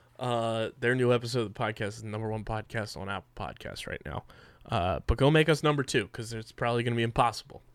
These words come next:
for us to be, uh, number one with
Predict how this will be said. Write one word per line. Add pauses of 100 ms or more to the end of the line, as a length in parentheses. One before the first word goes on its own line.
(720)
for
us
to
be, (420)
uh,
number
one
with